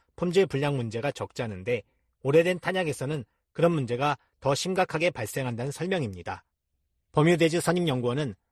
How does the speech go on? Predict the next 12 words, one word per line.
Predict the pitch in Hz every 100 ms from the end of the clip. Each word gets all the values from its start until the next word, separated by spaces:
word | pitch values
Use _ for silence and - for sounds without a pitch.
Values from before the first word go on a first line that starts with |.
| _
품질 | - 196 208
관리 | 180 165
부실은 | 131 120 131 156 101
북한 | - - 165 170
군수산업 | 151 143 147 160 156
전반에 | - 120 139 156
걸친 | 127 - 135
문제라며 | 107 110 104 110 123 - _ _ -
북한은 | 131 156 170 135 _ _
중앙 | - 165 180
집권적 | - 131 175 160 175
국가로 | - 110 113 131 117